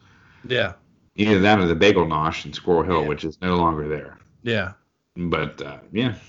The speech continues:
Speaker 1: Like, like, fa-, like, when I was, like, like, at that age, like, Phantom of the Attic was, like, this legendary place. That and Ides. I mean, like,
Speaker 2: Yeah.
Speaker 1: now they're, like, just, at, like, places. I mean, Ides is still kinda legendary, but, like, it was like,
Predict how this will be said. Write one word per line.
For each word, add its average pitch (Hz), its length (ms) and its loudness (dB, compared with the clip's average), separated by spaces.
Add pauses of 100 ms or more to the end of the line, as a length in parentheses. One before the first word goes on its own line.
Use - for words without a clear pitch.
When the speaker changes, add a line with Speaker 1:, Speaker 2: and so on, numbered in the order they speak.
(760)
Speaker 1:
Like, 147 240 -2
like, 143 220 -2
fa-, 330 280 2
like, 160 140 -2
when 165 140 -8
I 262 160 2
was, 311 120 2
like, 165 140 0 (240)
like, 127 180 -8 (160)
at 139 100 -4
that 190 180 4
age, 147 140 2
like, 104 120 -6
Phantom 247 300 0
of 202 60 -2
the 127 100 -2
Attic 123 180 -2
was, 117 120 -8
like, 117 120 -8
this 101 140 -10
legendary 104 640 -6
place. 92 200 -12
That 170 200 0
and 151 160 -10
Ides. 87 600 -4
I 117 60 -14
mean, 104 140 -12
like, 95 220 -14 (640)
Speaker 2:
Yeah. 80 260 0 (540)
Speaker 1:
now 214 240 2
they're, 151 120 2
like, 131 140 -2
just, 120 200 -8
at, 113 100 -10 (480)
like, 107 220 -8
places. 104 680 -8
I 151 80 -6
mean, 170 160 -10 (140)
Ides 196 320 2
is 139 80 -6
still 120 140 -4
kinda 95 220 -10
legendary, 92 600 -8
but, - 260 -12
like, 95 240 -16 (600)
it 165 60 -4
was 160 120 2
like, 110 180 -8